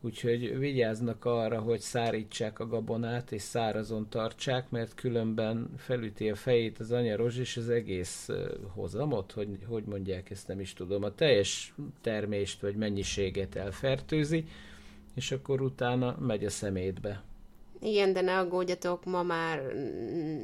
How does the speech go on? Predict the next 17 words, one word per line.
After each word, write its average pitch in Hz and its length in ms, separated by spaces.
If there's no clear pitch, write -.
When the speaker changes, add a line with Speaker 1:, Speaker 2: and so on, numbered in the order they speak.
Speaker 2:
itt 208 220
nálunk 180 420
legalábbis 160 520
nem 160 180
valószínű, 156 600
hogy 147 260
attól, 165 300
ha 160 140
kenyeret 156 380
vesztek 147 340
a 156 80
boltban, 156 400
akkor 156 340
rátok 160 400
is 160 220
rájön 160 340
a 151 180